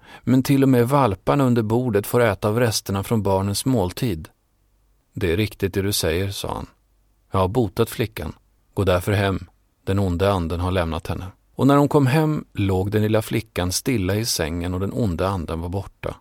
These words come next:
Från Tyrus gick Jesus till staden Sidon och sedan tillbaka till Galileiska sjön vid Tiostadsområdet. Där kom han till honom med en döv man som också hade talsvårigheter, och man bad att han skulle lägga händerna på mannen och bota honom.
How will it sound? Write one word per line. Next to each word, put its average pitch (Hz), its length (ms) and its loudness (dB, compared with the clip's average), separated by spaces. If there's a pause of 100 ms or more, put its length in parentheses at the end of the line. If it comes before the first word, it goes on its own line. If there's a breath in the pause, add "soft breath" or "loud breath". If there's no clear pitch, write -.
(680)
Från 110 240 2
Tyrus 151 540 2
gick 104 320 -2
Jesus 110 340 0
till - 140 -4
staden 92 400 0
Sidon - 720 -4
och - 400 -6
sedan 101 260 0
tillbaka 104 560 2
till 117 180 -2
Galileiska 110 640 2
sjön 104 420 0
vid 80 140 -4
Tiostadsområdet. 90 1300 -4 (240)
Där 127 160 6
kom 151 180 0
han 139 120 2
till 98 220 0
honom 98 240 0
med 117 120 2
en 120 180 0
döv 131 300 2
man 50 360 -8 (160)
som 107 220 -2
också 107 240 -2
hade 85 100 0
talsvårigheter, 110 1160 -2
och - 120 -4
man 90 180 2
bad 104 380 2
att 117 160 -4
han 123 100 2
skulle 120 240 -2
lägga 98 300 0
händerna 104 440 -2
på 90 100 -6
mannen 73 360 -4
och 87 60 -6
bota 95 320 -6
honom. 82 320 -8